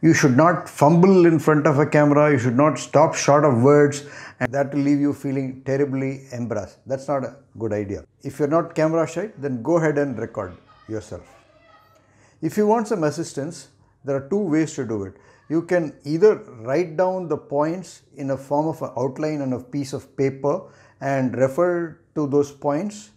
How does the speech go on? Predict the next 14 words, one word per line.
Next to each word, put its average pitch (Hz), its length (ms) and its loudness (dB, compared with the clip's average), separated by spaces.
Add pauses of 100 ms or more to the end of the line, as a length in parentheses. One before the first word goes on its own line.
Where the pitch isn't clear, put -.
(160)
as 131 240 -4
you 135 80 -8
speak, 160 480 -8 (640)
and 127 340 -8 (180)
in 165 220 -4
between 175 300 0
the 156 60 -2
points 165 360 -4
you 151 80 -4
can 143 140 -4
speak 160 420 -8
onto 147 260 -4
the 139 120 -4
camera, 147 460 -6